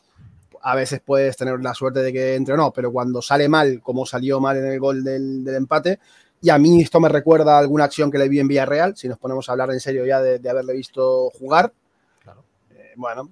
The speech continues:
Speaker 1: no es la culpa de Gomis, porque al final se, eh, el rol que, que tiene él ya lo sabemos: eh, portero del B, portero suplente, tercer portero, pero está claro que con Gerbich y con Gomis, eh, tienes un problema, tienes un problema serio.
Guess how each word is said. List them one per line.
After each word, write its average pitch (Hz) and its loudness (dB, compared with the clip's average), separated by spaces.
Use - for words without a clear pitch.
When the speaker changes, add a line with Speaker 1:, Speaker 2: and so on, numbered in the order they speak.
Speaker 1:
no 156 6
es 180 8
la 175 6
culpa 175 8
de 165 8
Gomis, 165 4
porque 156 0
al 131 0
final 143 0
se, 139 -2
eh, 127 -6
el 143 0
rol 151 2
que, 147 2
que 143 -2
tiene 147 0
él 156 -2
ya 156 0
lo 135 0
sabemos: 131 -2
eh, 110 -12
portero 123 -2
del 127 -2
B, 185 4
portero 127 -6
suplente, 160 2
tercer 120 -6
portero, 170 4
pero 120 -6
está 139 -4
claro 156 4
que 151 2
con 139 0
Gerbich 139 -2
y 135 -2
con 131 -2
Gomis, 147 0
eh, 120 -6
tienes 131 -8
un 127 -2
problema, 131 -2
tienes 151 -2
un 139 0
problema 131 0
serio. 202 6